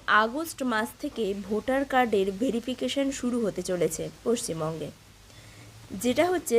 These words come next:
স্পেশাল ইনটেনসিভ রিভিশন বা যাকে আমরা বলি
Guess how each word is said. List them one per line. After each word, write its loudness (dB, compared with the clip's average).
স্পেশাল 2
ইনটেনসিভ 2
রিভিশন 4
বা 4
যাকে 2
আমরা 2
বলি 2